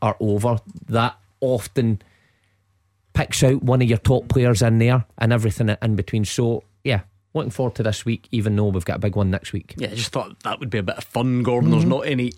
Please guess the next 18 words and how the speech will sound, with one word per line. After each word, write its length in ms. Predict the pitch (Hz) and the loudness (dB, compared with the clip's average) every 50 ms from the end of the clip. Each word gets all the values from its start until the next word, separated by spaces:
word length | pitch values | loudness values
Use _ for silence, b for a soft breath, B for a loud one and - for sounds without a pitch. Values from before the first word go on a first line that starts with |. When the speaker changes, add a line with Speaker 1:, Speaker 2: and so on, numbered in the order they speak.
| - | -2
Speaker 2:
earth-shattering 1080 | 147 143 135 131 - - - - - - - 156 127 135 - - - 135 135 123 120 120 | -2 0 0 -2 -4 -6 -4 -4 -2 0 0 0 0 -2 -2 -4 -2 -2 0 0 -2 -2
breaking 540 | - - 135 139 135 - - 135 127 123 120 | -2 -2 -2 -2 -2 -4 -2 -2 0 0 2
news 340 | 123 131 139 143 143 - - | 2 2 0 0 0 -2 -2
today 440 | - 131 117 104 143 143 147 151 | -4 -4 -4 0 0 0 2 2
that 160 | 147 135 - - | 0 0 -2 -2
we 60 | 123 | -2
need 160 | 131 127 - | -4 -4 -4
to 80 | - 113 | -6 -6
debate, 340 | 107 110 104 127 131 131 120 | -6 -4 -2 -2 -4 -4 -4
so 80 | - 113 | -6 -6
I 40 | - | -6
thought 120 | - 117 | -4 -4
it 40 | 120 | -2
might 160 | 123 120 - | -2 -2 -2
be 80 | - 113 | -2 -2
a 40 | 104 | -2
good 160 | 117 - - | -4 -4 -4
time, 280 | - 120 120 120 113 | -2 -2 0 0 0